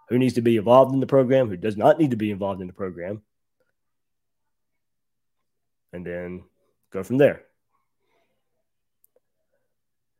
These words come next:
So that's where this one stands right now. Gut feeling, I've been asked this a lot. Gut feeling on this whole coaching search, I think it ends pretty soon with Billy Napier. I think he'll be the next head coach.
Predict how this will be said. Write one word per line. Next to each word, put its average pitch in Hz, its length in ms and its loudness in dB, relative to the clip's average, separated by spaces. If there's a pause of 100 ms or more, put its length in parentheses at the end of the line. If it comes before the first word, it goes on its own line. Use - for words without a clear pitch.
(340)
So - 100 -2
that's 147 140 4
where 147 140 6
this 127 160 4
one 110 100 -2
stands 95 440 -6 (200)
right 90 180 -10
now. 85 360 -12 (500)
Gut 156 240 4
feeling, 180 500 6 (480)
I've 107 120 -6
been 123 120 -2
asked 123 220 2
this 143 160 0
a 131 80 2
lot. 131 360 0 (440)
Gut - 240 0
feeling 139 260 4
on 135 80 2
this 131 140 -2
whole 131 180 2
coaching 131 300 -4
search, 131 260 -4
I 101 60 -4
think 117 260 -4
it 101 80 -6
ends 117 220 -2
pretty 110 180 -6
soon 120 260 -4
with 104 120 -6
Billy 90 180 -8
Napier. 135 400 -6 (680)
I 87 60 -20
think 85 180 -14
he'll 95 120 -10
be 107 460 -6
the 117 60 -8
next 131 200 0
head 127 160 -6
coach. 226 340 -6